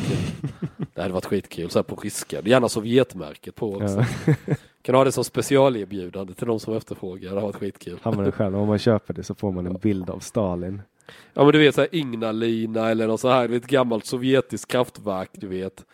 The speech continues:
Speaker 2: Eller, eller, eh, en bild på Tjernobyl och så är det tre reakto-, reaktorer i ett hål.
Speaker 1: Ja, nej, men det, alltså, det, rent tekniskt, det, det går ju att köpa ursprungsgarantier från, eh,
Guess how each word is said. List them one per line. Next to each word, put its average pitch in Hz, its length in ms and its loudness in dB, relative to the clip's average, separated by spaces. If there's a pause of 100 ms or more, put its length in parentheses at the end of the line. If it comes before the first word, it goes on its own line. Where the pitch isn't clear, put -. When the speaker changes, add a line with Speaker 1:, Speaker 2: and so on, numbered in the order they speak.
Speaker 2:
Eller, 117 260 4
eller, 110 460 2
eh, 104 280 2
en 107 140 -2
bild 101 300 -2
på 95 340 -2
Tjernobyl 104 500 2
och 95 60 -6
så - 60 -8
är - 20 -4
det 95 80 -6
tre 104 340 0
reakto-, 107 360 -2
reaktorer 104 580 2
i - 20 0
ett - 80 -4
hål. 101 360 0 (420)
Speaker 1:
Ja, 120 520 4 (140)
nej, 147 240 8
men 139 120 4
det, 139 140 4
alltså, 143 200 2
det, 143 100 -6
rent 143 420 -4
tekniskt, 107 440 -6
det, 113 140 -4
det 107 100 -12
går 151 140 2
ju 180 40 6
att 143 60 0
köpa 135 260 0
ursprungsgarantier 95 760 -8
från, 95 280 -10 (360)
eh, - 40 -16